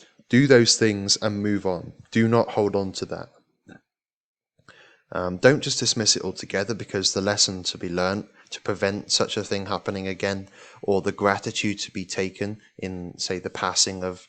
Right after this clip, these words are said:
a loved one. Actually, you, there's not really much of a lesson there. They, they, they died and there was nothing you could do about it. Um, but there's gratitude, or, or the lesson is to be more grateful for the time that you have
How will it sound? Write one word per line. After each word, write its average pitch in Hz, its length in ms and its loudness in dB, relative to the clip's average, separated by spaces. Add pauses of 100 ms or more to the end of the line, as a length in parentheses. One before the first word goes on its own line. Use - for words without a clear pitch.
(240)
a - 60 -4
loved 92 320 -2
one. 95 300 -2 (300)
Actually, 92 360 -6 (180)
you, 98 140 -6 (300)
there's 101 200 -2
not 113 220 0
really 95 480 -2
much 95 300 -6
of 98 80 -4
a 90 40 -2
lesson 92 380 -2
there. 95 320 -2 (220)
They, 95 160 -2
they, 95 240 -6
they 92 180 -6
died 92 360 0
and 87 120 -6
there 90 80 -2
was 87 80 -6
nothing 95 240 -6
you 90 80 -12
could - 180 -12
do 101 140 0
about 98 280 2
it. 98 120 -2 (560)
Um, 92 480 0 (960)
but - 460 2 (440)
there's 101 180 2
gratitude, 107 560 0
or, 98 280 -2
or 101 140 0
the 113 100 2
lesson 117 400 4
is 110 260 2
to - 120 -6
be 120 180 0
more 110 280 6
grateful 113 500 0
for 104 160 -2
the 107 100 0
time 104 380 -2
that 101 120 -6
you 101 120 -6
have 113 280 -4